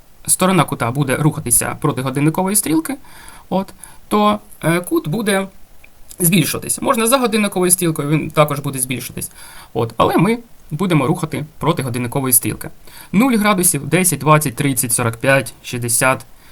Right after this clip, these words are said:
і так далі, дев'яносто, сто, сто десять, сто двадцять, сто тридцять і так далі. І так далі. Сто вісімдесят градусів. Такий кут називається розгорнутий. Його величина сто вісімдесят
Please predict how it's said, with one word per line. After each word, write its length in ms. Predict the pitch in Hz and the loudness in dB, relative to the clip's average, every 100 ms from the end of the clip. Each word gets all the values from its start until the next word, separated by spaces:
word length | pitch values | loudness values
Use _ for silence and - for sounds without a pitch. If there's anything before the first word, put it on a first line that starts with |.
| - - | -14 -8
і 40 | |
так 180 | 120 117 | -4 2
далі, 200 | 131 117 | 2 6
дев'яносто, 720 | 143 131 120 107 - 180 226 - - - | 4 4 0 0 0 2 0 -2 -16 -14
сто, 260 | - 151 | 0 2
сто 140 | 131 123 | 2 -2
десять, 280 | 123 120 110 | -4 -2 -2
сто 140 | 151 | 0
двадцять, 340 | 170 226 226 | 2 0 0
сто 140 | 151 120 | -6 -4
тридцять 380 | 156 202 147 - | -2 -2 -4 -6
і 40 | |
так 140 | 135 | -4
далі. 280 | 123 170 156 151 - - - - - | 0 2 2 0 -8 -20 -20 -20 -2
І 100 | 180 | -2
так 260 | - 120 110 | 0 -4 0
далі. 580 | 131 196 240 233 226 226 - - - - - - - - - - - - - - - - - - - - - | 2 2 2 2 0 -2 -12 -20 -20 -20 -20 -20 -20 -18 -20 -20 -20 -20 -20 -20 -20 -20 -20 -20 -20 -20 -12
Сто 180 | - 277 | -2 2
вісімдесят 640 | 208 151 135 - 175 175 - - - | 2 2 0 0 0 -2 -14 -20 -6
градусів. 480 | 135 120 - - - - - - - - - | -2 -2 -2 -8 -8 -16 -20 -20 -18 -18 -2
Такий 260 | 214 208 147 | 2 4 4
кут 240 | 285 349 | 4 2
називається 500 | 151 147 202 202 156 | 2 4 2 4 2
розгорнутий. 580 | 156 147 120 110 - - - - | 4 2 0 -4 -6 -12 -16 -2
Його 220 | 139 160 | 2 2
величина 460 | 131 127 151 220 311 - | 2 -2 0 0 0 -4
сто 220 | - 240 | -2 0
вісімдесят 580 | - 135 123 - 175 | 0 -2 -2 -2 -2